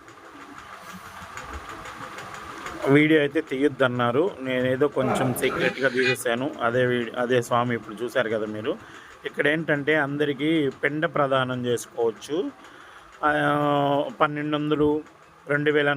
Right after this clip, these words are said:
నాలుగు వందలు అలాగా ఛార్జ్ చేస్తున్నారు పిండ ప్రదానానికి. అయితే ఎక్సలెంట్గా చేస్తున్నారు వీళ్ళు పూజారులు. వన్ and half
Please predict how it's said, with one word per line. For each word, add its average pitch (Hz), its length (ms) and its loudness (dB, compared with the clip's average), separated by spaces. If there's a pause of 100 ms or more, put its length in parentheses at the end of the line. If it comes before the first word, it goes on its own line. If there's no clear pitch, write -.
నాలుగు 135 260 0
వందలు 139 280 0 (100)
అలాగా 127 320 2 (140)
ఛార్జ్ 127 340 0
చేస్తున్నారు 117 560 -4 (160)
పిండ 135 180 -2 (140)
ప్రదానానికి. 117 720 -2 (540)
అయితే 139 240 0 (140)
ఎక్సలెంట్గా 131 840 0 (400)
చేస్తున్నారు 127 560 -2
వీళ్ళు 123 260 0 (140)
పూజారులు. 120 560 0 (1040)
వన్ 143 240 2
and 143 160 -2
half 139 160 0